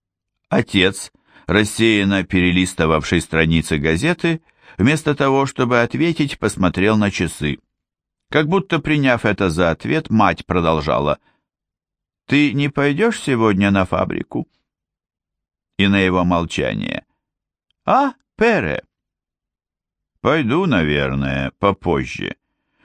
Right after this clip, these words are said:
Он сделал паузу, чтобы перелистнуть страницу. "А что?" "Так, ничего.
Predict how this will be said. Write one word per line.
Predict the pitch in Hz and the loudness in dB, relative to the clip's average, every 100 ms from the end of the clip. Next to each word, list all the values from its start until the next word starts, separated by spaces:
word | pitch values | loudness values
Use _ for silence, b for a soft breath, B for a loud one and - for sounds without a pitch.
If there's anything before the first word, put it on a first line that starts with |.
| B B | B B
Он | 110 139 | 0 0
сделал | 110 151 139 127 | 0 0 2 0
паузу, | 156 156 147 127 127 | 0 0 0 -2 -2
чтобы | - 120 117 | -2 0 0
перелистнуть | 120 117 113 113 - 113 - | 2 0 0 -2 0 -2 -2
страницу. | - 101 95 76 - 55 - _ _ _ _ _ _ _ _ _ _ _ | -2 0 2 0 -4 -12 -12 _ _ _ _ _ _ _ _ _ _ _
"А | 98 110 | -2 0
что?" | - - - - _ _ _ _ _ _ _ _ _ _ _ _ _ _ _ _ - | -4 -6 -6 -6 _ _ _ _ _ _ _ _ _ _ _ _ _ _ _ _ 0
"Так, | 82 135 - | 2 2 -2
ничего. | 151 131 82 58 67 135 | -4 -2 -4 -4 -4 -6